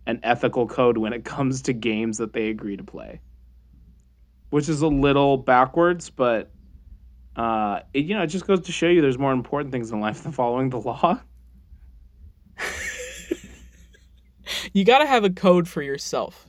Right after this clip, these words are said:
Speaker 2: you know?
Speaker 1: You
Speaker 2: You
Speaker 1: gotta
Speaker 2: have
Speaker 1: have
Speaker 2: the,
Speaker 1: a code.
Speaker 2: you have the law, you have the law, you have those things, but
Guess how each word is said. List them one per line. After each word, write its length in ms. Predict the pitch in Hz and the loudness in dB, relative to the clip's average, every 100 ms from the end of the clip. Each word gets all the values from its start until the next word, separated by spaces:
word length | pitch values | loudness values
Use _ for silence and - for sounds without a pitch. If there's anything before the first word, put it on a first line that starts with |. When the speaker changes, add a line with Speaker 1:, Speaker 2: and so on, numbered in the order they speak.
| - | -14
Speaker 2:
you 140 | 160 | -8
know? 200 | 143 156 | -4 -2
Speaker 1:
You 80 | 139 | -2
Speaker 2:
You 60 | 131 | 4
Speaker 1:
gotta 300 | 143 - 160 | 8 10 10
Speaker 2:
have 20 | |
Speaker 1:
have 160 | 156 147 | 8 6
Speaker 2:
the, 60 | |
Speaker 1:
a 40 | 143 | -2
code. 380 | - 143 147 | 4 8 10
Speaker 2:
you 40 | 143 | 10
have 220 | 202 240 | 8 8
the 80 | 220 | 4
law, 640 | 196 151 143 143 143 143 - - - | 4 4 4 4 2 0 -6 -20 -6
you 120 | 160 | 0
have 160 | 196 208 | 2 2
the 80 | |
law, 280 | 214 165 156 | 2 4 4
you 180 | 151 156 | 4 0
have 180 | 165 170 | -2 0
those 180 | 180 180 | -2 -4
things, 300 | - 139 143 | -6 -12 -10
but 160 | 180 | -8